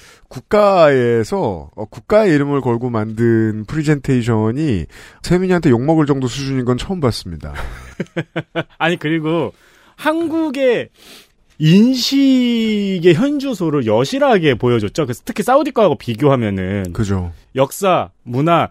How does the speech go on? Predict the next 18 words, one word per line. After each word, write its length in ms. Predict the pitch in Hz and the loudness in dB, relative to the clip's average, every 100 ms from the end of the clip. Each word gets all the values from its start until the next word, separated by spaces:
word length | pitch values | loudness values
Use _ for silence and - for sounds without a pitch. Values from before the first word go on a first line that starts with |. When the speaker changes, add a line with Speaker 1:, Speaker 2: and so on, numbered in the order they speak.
| _ | _
Speaker 2:
정체성 680 | - 147 147 202 - 196 139 - | -8 -4 -2 -4 -2 -2 -2 -6
하나도 560 | - 269 330 269 294 | -6 0 2 2 2
안 160 | 202 127 | 2 2
담겨 260 | 127 123 | 0 0
있고 500 | 110 - - 110 92 - | -4 -6 -6 -4 -4 -6
Speaker 1:
네. 140 | 110 107 95 95 - | -6 -4 -8 -12 -10
Speaker 2:
그냥 160 | - 262 | -2 0
강남스타일의 640 | 214 190 233 - 214 202 | 0 -2 -4 -2 0 2
연예인. 400 | 139 120 107 95 - _ - | 0 -2 -6 -8 -14 _ -10
Speaker 1:
어, 140 | 131 | -10
그렇습니다. 720 | - 139 - 113 92 87 85 92 _ - | -6 -8 -8 -12 -12 -12 -12 -14 _ -16
어, 440 | 107 110 104 101 98 | -10 -8 -8 -8 -4
너절함의 520 | 117 143 147 139 127 | 0 2 2 2 -4
극을 340 | - 120 175 170 | -6 -2 2 2
보여주고, 840 | 120 117 107 95 - 85 90 127 - - _ | 2 0 0 -4 -8 -12 -12 -14 -20 -20 _
어, 160 | 92 | -8
심각하게 460 | 95 135 147 - 151 | -8 -4 -6 -4 -4
깨졌죠. 680 | - 143 131 - 85 80 113 | 0 0 0 -4 -6 -6 -10